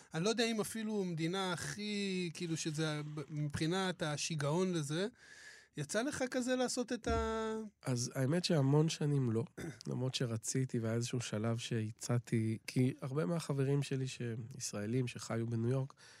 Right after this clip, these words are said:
Speaker 2: כן נכנסו לסצנה הזאת של הטורים ביפן, וזה הגיע למצב שהצעתי להם שיקחו אותי בלי תשלום.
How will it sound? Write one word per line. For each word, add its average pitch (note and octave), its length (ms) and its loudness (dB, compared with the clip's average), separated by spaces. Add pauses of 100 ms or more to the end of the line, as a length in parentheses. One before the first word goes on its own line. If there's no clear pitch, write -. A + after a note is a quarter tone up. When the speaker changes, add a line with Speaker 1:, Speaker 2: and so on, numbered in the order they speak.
(160)
Speaker 2:
כן B2 180 0
נכנסו A#2+ 560 -2
לסצנה A2 600 -2
הזאת A2 200 -4
של G#2+ 180 -6
הטורים A2 520 0
ביפן, G#2+ 380 -2 (1040)
וזה A2+ 400 0
הגיע C#3+ 420 6
למצב C3+ 520 2
שהצעתי D#3+ 760 -2
להם C#3+ 480 2
שיקחו C#3 560 -2
אותי E3 240 0
בלי D#3+ 180 0
תשלום. E3 360 -6